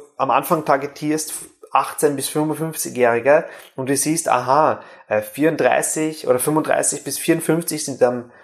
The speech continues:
äh, fünfunddreißig bis vierundvierzig sind am günstigsten, na gut, schalten die Werbung mal nur auf die und du wirst sehen, deine Kosten sinken vielleicht,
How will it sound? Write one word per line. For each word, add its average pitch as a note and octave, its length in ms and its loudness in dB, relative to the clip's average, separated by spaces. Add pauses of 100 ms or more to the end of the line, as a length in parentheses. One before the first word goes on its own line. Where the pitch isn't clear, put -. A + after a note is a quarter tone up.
(240)
äh, - 140 -2
fünfunddreißig C3+ 680 4
bis - 140 -10
vierundvierzig D3 540 0
sind C3+ 100 -4
am B2 120 -4
günstigsten, G3 720 0 (460)
na A2+ 120 -12
gut, - 360 0 (800)
schalten B2+ 280 0
die A#2 80 2
Werbung C#3+ 260 4
mal B2 120 4
nur C#3 180 6
auf - 120 0
die A#2+ 300 -8 (760)
und C3 200 -2
du B2 60 0
wirst B2 260 2
sehen, B2 340 2 (520)
deine G2+ 160 -10
Kosten A#2 360 -4
sinken C#3+ 320 -6
vielleicht, - 500 -10